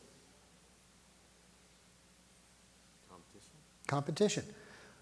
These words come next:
Speaker 2: Now, I'm planting these seeds 'cause I want people thinking about their business this way 'cause they know their business better than the next series of questions. And the next series of questions are about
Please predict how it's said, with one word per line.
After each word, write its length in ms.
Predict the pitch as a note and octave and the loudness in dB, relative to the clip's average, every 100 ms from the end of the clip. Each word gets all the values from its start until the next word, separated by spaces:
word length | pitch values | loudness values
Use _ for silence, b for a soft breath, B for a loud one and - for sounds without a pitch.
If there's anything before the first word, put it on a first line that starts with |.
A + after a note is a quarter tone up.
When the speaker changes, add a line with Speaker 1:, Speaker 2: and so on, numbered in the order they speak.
| B B B - - | B B B -20 2
Speaker 2:
Now, 220 | D#3 D3 - | 6 6 6
I'm 120 | D#3 | 4
planting 440 | - C#4+ D#4+ C#4+ G3 | 10 12 12 12 12
these 200 | E3+ - | 10 10
seeds 360 | B3 A#3 D3+ | 10 10 10
'cause 140 | D3+ D#3 | 6 6
I 60 | |
want 340 | D3 F3 A#3+ - | 8 8 8 8
people 260 | A3+ E3+ | 8 8
thinking 420 | - - F#3+ F#3+ | 6 6 6 8
about 360 | D#3 D3 B2+ G2+ | 8 8 6 8
their 220 | D#3 G3 | 12 12
business 440 | C#3+ B2 G#2+ G2 - | 12 6 4 0 0
this 220 | G#2+ - | 0 0
way 200 | G#2 B2 | 2 2
'cause 160 | C3+ | 2
they 120 | C#3+ C3+ | 4 4
know 260 | C#3+ F#3 | 8 8
their 160 | F3 D#3 | 8 8
business 400 | D3+ C3+ D3 B2+ | 6 6 4 2
better 300 | - C#3 C#3+ | 4 6 6
than 160 | C3+ | 6
the 80 | C3 | 4
next 300 | B2+ C3+ - | 4 2 2
series 300 | - B2+ A#2+ | 2 4 2
of 100 | A2+ | -2
questions. 680 | - D3+ - - G#2+ - - | -4 -4 -4 -10 -14 -16 -10
And 100 | B2+ | -6
the 40 | B2 | 0
next 260 | D#3+ F3+ | 0 2
series 280 | - G3+ F3 | 4 6 6
of 80 | D#3+ | 2
questions 400 | - D#3 - C3+ | 0 0 0 0
are 100 | B2+ | 2
about 280 | B2 C3 | 2 2